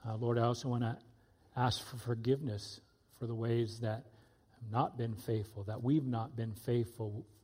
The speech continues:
with what you've given us, that we've, that we've gotten off track, that we've powered up, or we've,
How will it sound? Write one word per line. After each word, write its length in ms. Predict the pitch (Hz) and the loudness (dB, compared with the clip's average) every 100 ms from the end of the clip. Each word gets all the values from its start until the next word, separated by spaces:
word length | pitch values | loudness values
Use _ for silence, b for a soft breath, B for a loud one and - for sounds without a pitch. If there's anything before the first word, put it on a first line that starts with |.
| 156 | -6
with 220 | 117 - | -4 -2
what 180 | 120 117 | -2 -2
you've 180 | 110 | -4
given 280 | 110 113 117 | 0 0 0
us, 260 | 107 98 - - | -2 -4 -8 -8
that 160 | 120 | -4
we've, 240 | 117 113 101 B B B B - | 0 -2 -4 B B B B -8
that 140 | 123 | -4
we've 220 | 123 113 | -2 0
gotten 320 | 117 135 - 120 | 0 0 0 0
off 260 | 117 - | 0 -4
track, 360 | - 123 117 101 - | -6 -2 -2 -2 -4
that 120 | 110 | -4
we've 220 | 104 - | -4 -4
powered 480 | - 127 127 117 117 | -2 2 2 2 2
up, 320 | 117 110 - | 2 0 -4
or 140 | 107 | -4
we've, 320 | 107 113 107 | 0 2 0